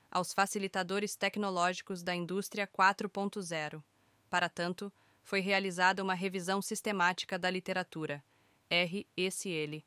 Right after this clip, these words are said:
complementada por técnicas de bibliometria descritiva e análise de redes sociais, para identificar relações-chave,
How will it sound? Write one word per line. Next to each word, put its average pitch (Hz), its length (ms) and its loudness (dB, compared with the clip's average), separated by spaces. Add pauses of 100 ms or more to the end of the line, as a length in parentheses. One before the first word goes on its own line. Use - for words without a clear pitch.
(420)
complementada 190 760 2
por 190 200 -4
técnicas 190 560 -2
de 185 100 -4
bibliometria 202 800 -2
descritiva 180 840 -6 (320)
e 196 120 0
análise 190 500 2
de 180 100 -6
redes 180 320 -4
sociais, 151 720 -4 (280)
para 185 160 0
identificar 185 600 -2
relações-chave, 185 1040 -4